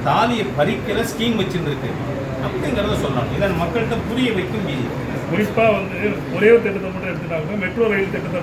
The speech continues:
Speaker 2: பாத்தீங்கன்னா,
Speaker 1: அதுக்கு தான் சொன்னேன்.
Speaker 2: நாலு மாநிலங்களுக்கு மட்டுமே எண்பத்தி மூணு சதவீதம் நிதி பங்களிப்பு இருந்தது.
Speaker 1: பாருங்க, இந்த ஸ்கீம் அவங்க பண்ண வேண்டிய
Speaker 2: சார், நாங்க
Speaker 1: பங்கு.
Speaker 2: பொதுமக்களோட கோரிக்கை என்னன்னா, நாங்களும் பல தொகுதியில பி ஜே பி கூட்டணி வாக்களிச்சிருக்கோம். நிறைய இடங்கள்ல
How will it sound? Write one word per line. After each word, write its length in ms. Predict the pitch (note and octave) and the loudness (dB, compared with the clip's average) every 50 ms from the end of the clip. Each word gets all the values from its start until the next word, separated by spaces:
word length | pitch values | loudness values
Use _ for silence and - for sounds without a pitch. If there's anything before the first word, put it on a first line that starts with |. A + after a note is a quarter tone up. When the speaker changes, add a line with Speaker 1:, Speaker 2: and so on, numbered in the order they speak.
| D#3+ | -2
Speaker 2:
பாத்தீங்கன்னா, 440 | E3 D3+ D#3 D#3 D3 C3+ B2+ B2+ D3+ | -2 -2 0 -2 -2 -2 -2 -2 0
Speaker 1:
அதுக்கு 260 | D3+ D#3+ F3 F3 F#3 | 2 2 2 2 2
தான் 180 | F#3 F#3+ F#3+ F#3+ | 2 2 2 2
சொன்னேன். 280 | F#3 E3 D3+ - E3 E3+ | 0 0 0 2 2 4
Speaker 2:
நாலு 340 | G3+ A3+ B3 C4 B3+ B3 A#3 | 4 4 4 6 6 4 4
மாநிலங்களுக்கு 600 | G#3+ G#3+ A3 A#3+ A#3 A3+ A3 G#3+ G#3+ G#3 G3 F#3+ | 4 2 2 2 2 0 0 0 0 0 0 -2
மட்டுமே 340 | F#3+ F#3+ F#3+ A3 G#3+ A#3 | -2 -4 -2 -2 -2 -2
எண்பத்தி 360 | G#3 G3 G3 G3 A3+ G#3+ G#3 G#3 | 0 0 0 0 0 0 2 0
மூணு 200 | G#3 G#3 G3+ G3 | 0 0 0 0
சதவீதம் 420 | G3 F#3 F#3+ G#3 G#3 G#3+ A#3+ A#3 | 0 0 4 4 6 6 6 4
நிதி 160 | G3+ F3 F#3+ G3 | 2 2 0 0
பங்களிப்பு 400 | - F3+ F3 E3+ E3+ D#3+ D#3+ E3 | 0 0 0 0 0 0 0 0
இருந்தது. 240 | D#3 D3 C#3 D3 | 0 0 0 0
Speaker 1:
பாருங்க, 240 | C#3 C3+ C3+ C3 C3 B2+ A#2 - - D3 | 0 0 -2 -2 -2 -2 -2 -2 -2 -2
இந்த 200 | E3+ F#3 F#3+ F#3 F3 | 0 0 0 0 0
ஸ்கீம் 520 | D3+ C3 - - C#3+ D#3+ E3 D#3+ D3+ D#3 | -2 -2 -4 -4 -4 -2 -2 -2 -2 -2
அவங்க 400 | D#3 D3 - - A#2 - C3+ D3 - - - | -2 -2 -4 -4 -4 -4 -4 -4 -4 -4 -2
பண்ண 260 | - A#2+ C3 C3 D#3 | -2 -2 -2 0 0
வேண்டிய 420 | C3+ B2 A#2+ A2+ A2 G#2 - - - - - - - - - - - - - - - - - - | 0 0 -2 -2 -2 -4 -4 -4 -4 -6 -6 -6 -6 -6 -6 -6 -6 -6 -6 -6 -6 -6 -4 -2
Speaker 2:
சார், 160 | F3+ D#3+ D3 D3+ | -2 0 0 0
நாங்க 180 | F3 F3 - | 0 0 2
Speaker 1:
பங்கு. 260 | - E3 E3 C#3 B2+ A#2+ - - - - - - - - | 2 2 2 0 -2 -4 -4 -6 -6 -6 -6 -6 -6 -2
Speaker 2:
பொதுமக்களோட 460 | F3 F3 A3+ A#3+ A#3 A3+ A#3 A3 G#3+ G#3 F#3 | 0 2 4 4 6 6 6 6 4 4 4
கோரிக்கை 300 | G3 G#3 G#3 G3 F#3 E3+ | 4 4 4 4 4 2
என்னன்னா, 440 | D3+ C#3+ C#3+ D#3+ F3+ F#3+ F#3 D3+ C#3+ | 2 0 0 0 0 0 0 -2 0
நாங்களும் 440 | D#3 F3 G3 G#3+ G#3+ A3+ A#3 - | 0 0 0 0 0 0 0 0
பல 180 | - F#3+ G3 A3 | 0 2 4 4
தொகுதியில 420 | G#3+ A3 A3 A3+ A3 A#3 A3+ G#3 | 4 4 2 2 2 2 2 2
பி 80 | G3 G3+ | 2 2
ஜே 100 | G#3+ G#3 | 2 2
பி 140 | - G#3 G3+ | 2 2 2
கூட்டணி 340 | G3+ G3+ G3+ G3 F#3+ F#3+ G3 | 0 0 0 -2 -2 0 0
வாக்களிச்சிருக்கோம். 680 | F3+ E3+ E3 E3+ E3+ D#3 C#3+ D3+ D3 D#3 F3 A3 A#3 - - - C#3 - - | 0 0 0 0 0 -2 -2 0 0 0 0 -2 -2 -4 -6 -8 -8 -6 -2
நிறைய 280 | D#3 E3 G3 G#3 A3 | 0 2 4 4 4
இடங்கள்ல 300 | G#3+ G#3 G3+ G#3 A3 A#3 | 4 4 4 2 2 2